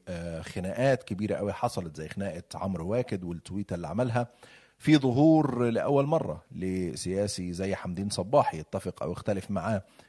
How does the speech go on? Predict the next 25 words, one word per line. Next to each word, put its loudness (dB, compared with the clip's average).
في 0
التلفزيون 0
المصري 2
مع -6
شخصية -2
محسوبة -2
على -6
النظام -6
زي -2
ضياء -2
رشوان، 0
فليه -4
ما 0
نعملش -4
حاجة -4
اسمها -6
مصر -4
في -14
أسبوع؟ -2
هنستضيف -8
أحد -6
الخبراء -4
المصريين -8
ونبدأ 0
نتكلم 0